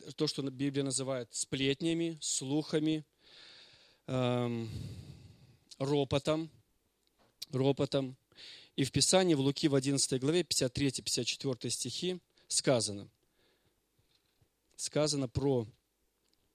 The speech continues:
фарисеев, их отношение к Иисусу. Смотрите, там так интересно. Эм, пятьдесят третий стих. Пятьдесят третий стих.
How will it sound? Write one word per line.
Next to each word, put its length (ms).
фарисеев, 920
их 180
отношение 520
к 100
Иисусу. 440
Смотрите, 520
там 240
так 220
интересно. 560
Эм, 600
пятьдесят 300
третий 280
стих. 420
Пятьдесят 400
третий 280
стих. 340